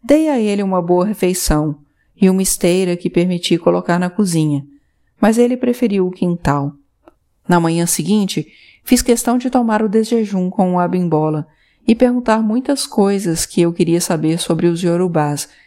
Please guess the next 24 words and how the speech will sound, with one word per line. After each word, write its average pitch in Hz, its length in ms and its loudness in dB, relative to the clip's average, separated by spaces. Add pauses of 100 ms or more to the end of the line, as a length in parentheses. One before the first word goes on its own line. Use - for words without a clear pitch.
(240)
e 185 100 4
principalmente 185 1040 -2 (220)
sobre 185 480 0
Ifé, 156 500 -2 (400)
a 190 80 2
cidade 180 540 0
a 165 40 0
partir 175 300 -2
da 170 160 2
qual 170 320 0
as 185 160 -4
terras 175 320 0
se - 100 -2
espalhavam 180 1000 0
sobre 160 400 0
as 160 180 -2
águas, 151 480 -4 (400)
formando 202 500 2
a 165 320 2
África, 185 480 -4
o 160 80 0
Brasil, 156 640 0 (180)
a 180 140 4
Europa 165 640 0